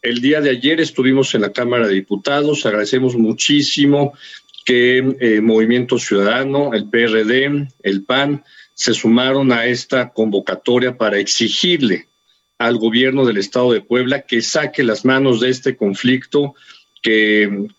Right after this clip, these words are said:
que, que no le corresponde. Eh, para darle contexto a tu, a tu auditorio, el gobierno de Puebla cambió de manera ilegal los patronatos de la Fundación Jenkins y de la Fundación Universidad de las Américas Puebla.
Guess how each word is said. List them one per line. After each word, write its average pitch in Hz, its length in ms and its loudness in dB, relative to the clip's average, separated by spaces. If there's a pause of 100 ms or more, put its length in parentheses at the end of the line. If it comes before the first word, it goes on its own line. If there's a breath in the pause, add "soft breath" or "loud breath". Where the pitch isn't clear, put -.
(160)
que, 104 160 -2
que 113 140 -2
no 143 200 4
le 147 200 0
corresponde. 104 840 0 (520 loud breath)
Eh, 113 180 2
para 123 200 -2
darle 156 220 0
contexto 135 600 -2
a 117 100 -4
tu, 104 280 4 (220)
a 110 80 0
tu 107 120 -2
auditorio, 156 540 2
el 131 120 -2
gobierno 143 420 2
de 113 120 2
Puebla 151 640 0
cambió 156 720 0
de 123 160 0
manera 131 540 2
ilegal 127 720 0
los 110 220 0
patronatos 139 880 -2 (400 loud breath)
de 107 160 2
la 107 80 0
Fundación 107 540 -2
Jenkins 160 640 -2
y 156 100 0
de 160 120 2
la 143 80 0
Fundación 127 640 0
Universidad 135 600 2
de 135 80 2
las 117 180 -2
Américas 107 600 -2
Puebla. 101 420 -2